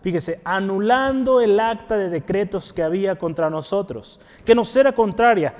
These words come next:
quitando de en medio y clavándola en la cruz. Y despojando a los principados y a las potestades, los exhibió públicamente,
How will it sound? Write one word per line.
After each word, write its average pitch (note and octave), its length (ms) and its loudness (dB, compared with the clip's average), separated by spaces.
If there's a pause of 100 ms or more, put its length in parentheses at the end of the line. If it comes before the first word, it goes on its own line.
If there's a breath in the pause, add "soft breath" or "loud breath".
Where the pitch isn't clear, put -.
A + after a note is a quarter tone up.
(180 loud breath)
quitando A#3 640 2
de A3 120 4
en G3+ 120 -2
medio A3+ 300 -2
y G#3+ 60 -4
clavándola A3+ 800 0
en F#3 140 -4
la D#3+ 180 -2
cruz. G3 460 0 (580 loud breath)
Y F#3+ 100 0
despojando A3+ 800 4
a C4 40 4
los B3 180 2
principados A3+ 880 0
y A3 40 4
a G#3+ 40 4
las G3+ 200 0
potestades, A3 800 -2
los A#3+ 440 2
exhibió G3+ 520 -2
públicamente, G#3 1080 -2